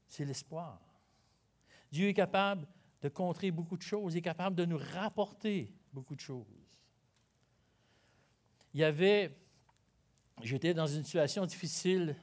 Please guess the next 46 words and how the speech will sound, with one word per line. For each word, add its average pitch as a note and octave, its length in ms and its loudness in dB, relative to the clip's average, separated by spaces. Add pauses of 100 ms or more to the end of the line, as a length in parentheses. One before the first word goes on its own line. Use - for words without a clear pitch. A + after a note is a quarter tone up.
(140)
à B2+ 140 -6
un - 20 0
moment C3+ 240 0
donné C#3 240 0
aux D3+ 80 -2
États-Unis, C3+ 680 -6 (1000)
puis C#3 280 0
j'avais C3+ 280 2
un E3 100 2
mentor, D3+ 580 2
je B2+ 100 -6
m'avais C#3+ 220 0
me E3+ 60 -2
confier D#3+ 340 -2
à F3 60 0
mon D#3+ 120 0
mentor, D3+ 380 0
puis C#3+ 120 -6
je B2+ 40 -6
dis, « C3 140 -6
Hey, D3 260 4
là, D3 160 2
là, C#3+ 140 0
ça C3 160 -4
va C3 140 -2
pas C#3 120 -6
pantoute, A#2 460 -8
là. - 80 -20 (960)
Là, C#3+ 100 2
là, C#3+ 140 2
c'est B2+ 180 -2
trop D#3+ 300 0
pesant D#3+ 580 0
pour C#3 180 -6
moi, C3+ 440 -4 (500)
je A#2 160 -6
vais C3 80 2
tout F3 180 -4
quitter, C#3+ 480 -2
je B2+ 80 -2
vais B2 60 -4
m'en B2 140 -4
retourner C3+ 380 -4
chez B2 220 -6
nous. » C3 380 -4
Puis, A2 240 -10